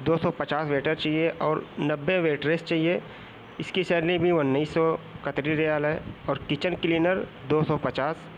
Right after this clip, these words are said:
इसकी सैलरी भी, इसकी सैलरी पन्द्रह सौ कतरी रियाल है। और उसके बाद आता है सेफ कैटेगरी में हेड शेफ़,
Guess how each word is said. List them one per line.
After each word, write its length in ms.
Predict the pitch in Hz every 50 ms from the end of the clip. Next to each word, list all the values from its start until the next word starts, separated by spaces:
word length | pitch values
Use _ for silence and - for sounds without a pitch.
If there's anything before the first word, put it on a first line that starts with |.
| - - - - - - - - - - - - - - - - -
इसकी 240 | 156 151 - - 208
सैलरी 320 | 190 - 185 180 170 180 180
भी, 240 | 170 185 180 180
इसकी 400 | - - - - 185 - - 196
सैलरी 300 | 185 - 180 170 170 180
पन्द्रह 340 | 175 - 156 151 151 165 165
सौ 140 | 160 170 165
कतरी 320 | 165 - - 170 147 156
रियाल 280 | 156 156 151 147 147 143
है। 140 | 151 165 - - - - - - - - - - - - -
और 180 | 143 143 147
उसके 280 | - 160 - - - 208
बाद 180 | 190 196 196 185
आता 320 | 180 180 180 - 180 175
है 240 | 170 175 175 175 - - - - - -
सेफ 320 | - - 165 175 180 180 -
कैटेगरी 360 | 175 165 165 165 160 165 170
में 240 | 165 170 165 156 135
हेड 140 | - 175 -
शेफ़, 260 | - 175 175 180